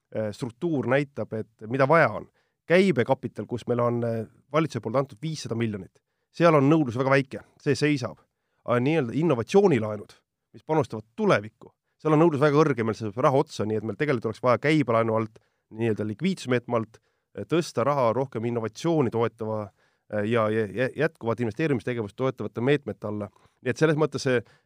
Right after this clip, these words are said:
eh, pankadega me ei taha konkureerida, et ma olen selles mõttes väga nõus Jürgeniga, aga samas on ka see, et, et pangad on loomult eraettevõtted, on konservatiivid, maandavad on riske, riskid kriisi ajal on kõrgemad,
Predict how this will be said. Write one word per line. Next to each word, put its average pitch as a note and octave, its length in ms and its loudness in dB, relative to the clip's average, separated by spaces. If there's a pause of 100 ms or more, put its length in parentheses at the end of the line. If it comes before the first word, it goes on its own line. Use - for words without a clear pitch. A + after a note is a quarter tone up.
(120)
eh, A#2 420 2 (360)
pankadega B2+ 840 2
me B2+ 120 -2
ei C3+ 80 2
taha D#3+ 240 2
konkureerida, A2+ 720 -2
et G#2 140 -12
ma A#2 100 -6
olen A#2+ 100 -2
selles C#3+ 200 0
mõttes A2+ 280 -6
väga C3 220 0
nõus C3 260 -2
Jürgeniga, G#2+ 540 -4 (320)
aga A#2+ 100 -12
samas D3 300 2
on A#2 120 0
ka A2 80 -4
see, C#3+ 200 2
et, A2 140 -6
et - 180 -6
pangad C#3+ 400 2
on A2 140 -2
loomult C3 500 -2
eraettevõtted, B2+ 680 -4
on G#2+ 120 -6
konservatiivid, A#2+ 840 -4 (140)
maandavad B2 400 0
on A2 120 -2
riske, A#2+ 480 -6 (320)
riskid C#3 320 -4
kriisi D3+ 360 -4
ajal A2 140 -2
on G#2+ 80 -4
kõrgemad, A2+ 560 -2